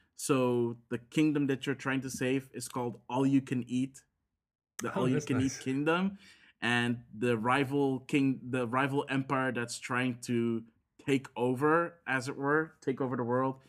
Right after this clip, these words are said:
Speaker 1: is called the Thirst Quencher Empire. And they
Speaker 2: <laughs>
Speaker 1: all have soda names, and the people in the All You Can Eat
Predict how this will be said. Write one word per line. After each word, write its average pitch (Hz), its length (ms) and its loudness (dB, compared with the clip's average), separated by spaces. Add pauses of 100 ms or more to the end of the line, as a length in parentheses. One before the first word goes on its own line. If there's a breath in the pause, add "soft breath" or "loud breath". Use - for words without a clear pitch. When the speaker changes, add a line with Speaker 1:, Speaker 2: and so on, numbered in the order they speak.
(160 soft breath)
Speaker 1:
is 120 140 -12
called 139 180 0
the 123 100 0
Thirst 147 480 4
Quencher 127 600 -4
Empire. 80 600 -8 (680)
And 120 180 6
they 139 140 4
Speaker 2:
<laughs> - 80 -8
Speaker 1:
all 147 240 6
have 143 320 2
soda 165 480 8
names, 156 760 2
and 131 160 0
the 123 40 0
people 143 420 0
in 131 120 -2
the 127 100 0
All 135 200 2
You 139 100 6
Can 135 240 -2
Eat 131 220 0